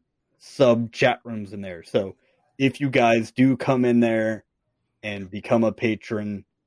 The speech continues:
you can join in on the fun. We are very good about that. I promise there are other levels as well, but by becoming a patron,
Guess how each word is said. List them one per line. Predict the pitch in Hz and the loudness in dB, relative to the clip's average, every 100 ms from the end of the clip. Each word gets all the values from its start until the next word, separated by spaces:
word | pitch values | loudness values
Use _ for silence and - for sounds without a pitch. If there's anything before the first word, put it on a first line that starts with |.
| _ _ | _ _
you | 101 95 98 98 98 95 92 | -20 -12 -8 -6 -6 -8 -10
can | - 101 | -4 0
join | 139 175 | 4 4
in | 160 143 | 4 2
on | |
the | 127 | 0
fun. | 120 104 101 | 0 -2 -2
We | 95 | -6
are | 90 | -8
very | 90 95 117 113 | -8 -4 -2 -2
good | 104 104 | -4 -8
about | 95 95 90 - | -8 -6 -8 -8
that. | 80 - | -14 -12
I | 85 _ - | -18 _ -8
promise | 113 110 110 107 - _ _ _ _ - | -4 -2 0 -2 -6 _ _ _ _ -6
there | 104 95 | 0 4
are | 127 127 - | 6 6 6
other | 139 139 135 | 4 6 6
levels | 127 127 123 127 113 | 6 6 6 4 2
as | 120 120 120 | -4 -4 2
well, | 120 113 | 2 2
but | 110 147 - | 4 4 4
by | 131 123 | 2 2
becoming | 123 120 147 143 123 | 0 -2 -4 -6 -8
a | 110 _ _ _ _ - | -8 _ _ _ _ -2
patron, | 160 151 156 143 | -2 2 2 0